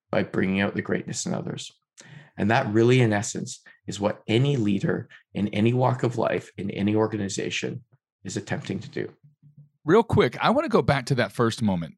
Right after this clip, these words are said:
Speaker 2: because, like, when you were describing that moment of the first time of you being in front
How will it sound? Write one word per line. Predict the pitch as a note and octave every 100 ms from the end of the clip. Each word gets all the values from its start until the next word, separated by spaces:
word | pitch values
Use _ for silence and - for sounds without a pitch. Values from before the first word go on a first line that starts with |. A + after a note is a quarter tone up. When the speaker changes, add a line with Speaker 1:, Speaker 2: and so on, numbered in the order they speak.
| -
Speaker 2:
because, | A2+ - C3 G2+ G#2+
like, | A2 G#2+
when | A#2+
you | B2 E3+
were | G3+
describing | A#2+ - G2+ G#2 A#2
that | G#2 G2
moment | F#2 F#2 G#2
of | G2
the | F2+ F2+
first | - G#2 -
time | A2 G2+
of | F#2+
you | E2+ G2
being | G2 F#2+
in | F2+
front | F2 - G2 F#2 -